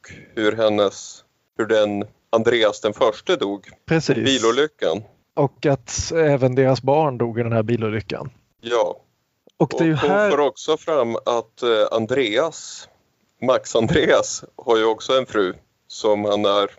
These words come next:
Speaker 1: nog inte skild från, men väldigt separerad från.
Speaker 2: Ja.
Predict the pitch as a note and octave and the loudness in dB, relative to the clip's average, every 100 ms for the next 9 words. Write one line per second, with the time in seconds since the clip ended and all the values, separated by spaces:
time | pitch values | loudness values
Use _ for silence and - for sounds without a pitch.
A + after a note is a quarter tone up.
0 | _ - A#2+ B2 A#2+ B2 A#2+ - B2+ A#2 | _ 0 2 2 0 0 -2 0 -2 -2
1 | - A2 G2+ G2+ G#2 G#2 G#2 G2+ - - | -4 0 0 2 2 2 0 -4 -10 -8
2 | - G2 G2 G2+ - - G2+ - - E3+ | -4 -2 0 -2 -4 -8 -10 -12 -6 0
3 | A3 - - | 2 0 -4